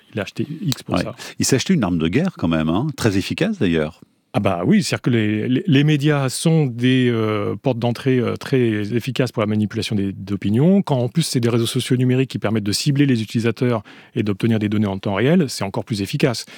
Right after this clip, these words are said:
Speaker 2: Ouais.
Speaker 1: Et pour vous donner un ordre de grandeur, en termes de population, euh, X, dans beaucoup de pays, dont la France, c'est l'équivalent en gros d'un, d'un, d'un T F un en termes d'audience. Sauf que vous pouvez en plus cibler. Et ça, et aussi, c'est en gros, euh, plus de dix fois la marge,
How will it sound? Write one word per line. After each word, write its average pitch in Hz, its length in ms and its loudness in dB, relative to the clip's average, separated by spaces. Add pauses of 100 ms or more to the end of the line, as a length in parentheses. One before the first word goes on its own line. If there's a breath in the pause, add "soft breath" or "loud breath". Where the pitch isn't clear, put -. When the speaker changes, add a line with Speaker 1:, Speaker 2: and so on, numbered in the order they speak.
(120 loud breath)
Speaker 2:
Ouais. 87 180 -4
Speaker 1:
Et 107 160 2
pour 101 200 -2
vous 104 100 0
donner 117 160 4
un 120 140 2
ordre 107 100 -2
de 107 80 -2
grandeur, 117 480 2 (480 loud breath)
en 107 200 0
termes 120 200 0
de 107 140 2
population, 117 720 0 (380 loud breath)
euh, 110 140 0
X, 165 380 2
dans 110 380 0
beaucoup 107 280 0
de - 60 -2
pays, 127 220 2
dont 120 140 2
la 110 100 0
France, 175 400 2 (320 loud breath)
c'est 131 260 2
l'équivalent 117 380 0
en 117 80 0
gros 123 220 2
d'un, 104 200 0
d'un, 98 160 -2
d'un 98 160 -4
T 117 180 2
F 120 120 -2
un - 40 2
en 131 80 0
termes 110 200 0
d'audience. 135 420 0 (140)
Sauf - 180 0
que - 80 0
vous 110 80 4
pouvez 127 180 0
en 120 60 2
plus 175 220 4
cibler. 123 420 0 (400 loud breath)
Et 101 540 -2
ça, - 140 -4 (100)
et 104 180 -2
aussi, 101 360 0
c'est 139 360 2
en 107 160 0
gros, 123 440 4
euh, 107 220 -2 (220)
plus 139 140 0
de 123 80 4
dix 120 180 0
fois 143 260 0
la 127 120 0
marge, 131 420 -2